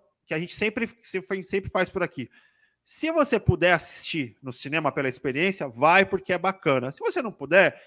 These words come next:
quiser aguardar chegar no streaming, ok. Mas acho que esse filme em específico, essa animação, se você perder no cinema, você vai se arrepender um pouco, porque é muito bonito, é muito bonito. A, a, toda a questão das cores, como é que são trabalhadas, todas as paletas,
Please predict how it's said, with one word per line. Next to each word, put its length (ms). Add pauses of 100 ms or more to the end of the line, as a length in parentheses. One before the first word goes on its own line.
(100)
quiser 140
aguardar 320
chegar 240
no 60
streaming, 540 (100)
ok. 460 (340)
Mas 140
acho 180
que 140
esse 360
filme 340
em 20
específico, 600
essa 140
animação, 460
se 160
você 340
perder 420
no 80
cinema, 500 (300)
você 140
vai 120
se 60
arrepender 340
um 80
pouco, 460
porque 400
é 220
muito 640 (180)
bonito, 480 (120)
é 120
muito 340
bonito. 400 (300)
A, 140 (260)
a, 60
toda 220
a 40
questão 240
das 180
cores, 320
como 140
é 40
que 80
são 80
trabalhadas, 500
todas 240
as 140
paletas, 600